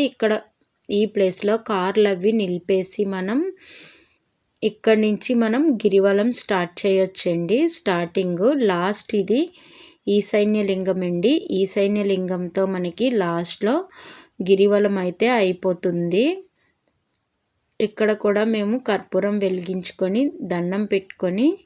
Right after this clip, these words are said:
నెక్స్ట్ రైల్వే స్టేషన్‌కి అయితే వచ్చేసాం. మాకు ఫోర్ థర్టీకి ట్రైన్ అండి. మార్నింగ్ ఫోర్ థర్టీకి ట్రైన్. So, గుడి ఫైవ్ ఓ క్లాక్ ఓపెన్ చేస్తారు కాబట్టి, ఫైవ్, ఫైవ్ థర్టీకి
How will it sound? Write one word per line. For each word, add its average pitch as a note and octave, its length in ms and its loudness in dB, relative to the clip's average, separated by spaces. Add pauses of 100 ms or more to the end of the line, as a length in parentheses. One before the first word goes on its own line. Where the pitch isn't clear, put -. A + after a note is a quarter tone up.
(1040)
నెక్స్ట్ F#3+ 440 -2
రైల్వే F#3+ 400 4
స్టేషన్‌కి G3 800 0 (380)
అయితే F#3 360 0
వచ్చేసాం. G3 640 0
మాకు G#3+ 240 -4 (140)
ఫోర్ G3 400 0
థర్టీకి A3 460 0
ట్రైన్ F#3 380 -2
అండి. F3+ 360 0 (880)
మార్నింగ్ G3 500 -2
ఫోర్ G3 300 2
థర్టీకి G3+ 560 -2
ట్రైన్. F3 420 -2 (180)
So, C#4 240 -2
గుడి G3+ 280 2
ఫైవ్ F#3+ 340 2
ఓ G3 80 4
క్లాక్ G3 400 -2
ఓపెన్ G3 380 0
చేస్తారు F#3+ 480 -4
కాబట్టి, F3+ 500 -2
ఫైవ్, F#3 320 -2
ఫైవ్ F#3 280 -2
థర్టీకి G3 540 -2